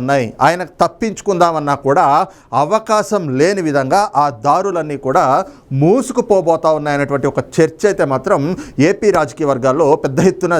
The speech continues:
జరుగుతూ ఉంది. మరి దీనికి కారణం ఏమిటి అంటే, గత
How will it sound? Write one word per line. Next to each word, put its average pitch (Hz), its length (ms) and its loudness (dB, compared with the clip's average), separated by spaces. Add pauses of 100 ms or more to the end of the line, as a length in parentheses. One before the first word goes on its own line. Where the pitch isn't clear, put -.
(100)
జరుగుతూ 139 300 2
ఉంది. 113 220 -4 (160)
మరి 139 160 0
దీనికి 156 460 0
కారణం 156 440 -2
ఏమిటి 147 280 -2
అంటే, 151 440 2 (400)
గత 170 160 0